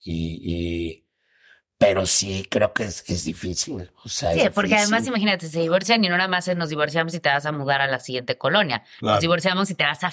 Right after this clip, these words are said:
Speaker 2: te, te vas a
Speaker 3: Finlandia.
Speaker 2: Finlandia con mi hijo", porque ella era finlandesa y, pues,
Speaker 1: Sí.
Speaker 2: estaba aquí <laughs> por el diablo.
Speaker 1: Y mira, te digo algo, o sea,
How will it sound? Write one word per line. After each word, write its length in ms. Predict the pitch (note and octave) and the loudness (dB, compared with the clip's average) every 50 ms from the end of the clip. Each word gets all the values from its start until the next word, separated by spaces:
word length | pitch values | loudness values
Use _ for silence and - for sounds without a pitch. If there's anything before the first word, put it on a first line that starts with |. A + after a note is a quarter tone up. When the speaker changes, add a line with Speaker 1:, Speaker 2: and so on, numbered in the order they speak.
| - - _ | -6 -4 _
Speaker 2:
te, 140 | - E3 D3 | 0 0 0
te 180 | - - - D#3+ | 2 0 2 2
vas 100 | E3+ G3 | 2 0
a 160 | G#3+ C4 - | 0 0 0
Speaker 3:
Finlandia. 0 | |
Speaker 2:
Finlandia 260 | A3+ F#3+ F3+ G3 G#3+ | 2 2 2 2 0
con 140 | G#3 F3+ D#3 | 0 0 0
mi 140 | D#3 E3+ F#3 | 2 0 0
hijo", 460 | F3 - F#3+ F3 G3+ D4+ - - _ - | 0 2 2 2 2 0 -2 -8 _ -6
porque 260 | E3 D#3 C#3 E3 D3+ | -6 0 2 2 2
ella 180 | D#3+ F3+ G#3+ | 4 2 2
era 360 | G3+ F#3+ F3 D3+ C#3+ D3 C#3 C3 | 2 2 2 2 2 0 0 -2
finlandesa 720 | - - D3+ D3 D3+ D3 D3+ D#3+ F3 E3+ D3+ F3+ F3 G3 | -4 -4 -2 0 0 0 2 2 0 2 2 2 2 2
y, 160 | G#3 F#3 C#3 C3 | 2 0 -4 -6
pues, 160 | - C#3+ C3+ | -6 -6 -4
Speaker 1:
Sí. 60 | C3 | -2
Speaker 2:
estaba 180 | F#2+ - D3+ F3 | 0 2 2 2
aquí 260 | F#3 - F#3+ E3+ - - | 2 2 2 0 0 -2
<laughs> 160 | E3+ D#3+ - | -6 -2 2
por 220 | - A#3+ - - F#3 | 2 2 2 2 0
el 200 | E3 C#3 C#3 C#3 | -2 -2 -2 -2
diablo. 480 | D3+ E3 E3+ E3 D3+ D3 C#3+ C#3 D3 - | 0 0 2 0 0 0 0 2 2 2
Speaker 1:
Y 60 | C3 C#3+ | 2 2
mira, 300 | C3+ A2+ G2 E2+ F2 F2 | 2 2 2 0 -2 -2
te 100 | - A#2+ A#2+ | -4 -6 -6
digo 200 | B2+ C#3 C#3+ C3+ | 0 4 4 4
algo, 220 | C3 B2 B2 C3 | 4 4 2 2
o 100 | C3 A2+ | 2 2
sea, 440 | - - - G#2 G2 F#2+ F#2+ - _ | 2 4 4 4 4 2 0 -4 _